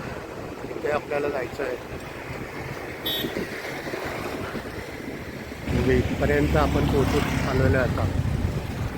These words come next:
आणि पुढे थोडंसं या वळणानंतर आपल्याला ते आपली पांडुरंगाची मूर्ती दिसू शकेल. असं आपण आलेलो आहे म्हणजे, अ, आणि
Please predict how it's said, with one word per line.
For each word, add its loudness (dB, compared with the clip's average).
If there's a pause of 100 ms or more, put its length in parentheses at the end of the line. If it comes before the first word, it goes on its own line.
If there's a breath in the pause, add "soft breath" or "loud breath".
(280)
आणि 6
पुढे 4
थोडंसं 2 (720)
या 4
वळणानंतर 6
आपल्याला 4 (600)
ते 4
आपली 4
पांडुरंगाची 4
मूर्ती 2
दिसू 2
शकेल. 0 (2250)
असं 0
आपण 0
आलेलो 2
आहे 4
म्हणजे, 0 (200)
अ, -4 (140)
आणि 2